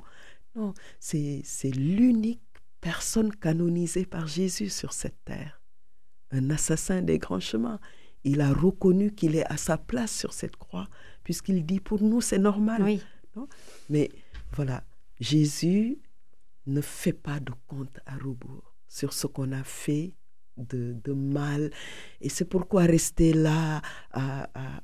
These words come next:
Speaker 1: à pleurer sur notre passé, c'est, je n'ose pas dire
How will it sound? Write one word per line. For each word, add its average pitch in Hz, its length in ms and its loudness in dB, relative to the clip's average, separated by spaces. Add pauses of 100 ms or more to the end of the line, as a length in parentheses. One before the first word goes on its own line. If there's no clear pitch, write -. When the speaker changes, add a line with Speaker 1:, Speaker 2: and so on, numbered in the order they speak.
(100)
Speaker 1:
à 127 40 4
pleurer 170 720 12
sur 165 240 2
notre 147 320 2
passé, 151 560 2
c'est, - 320 0 (340)
je - 200 -8
n'ose 135 280 -4
pas 175 180 -2
dire 233 400 -2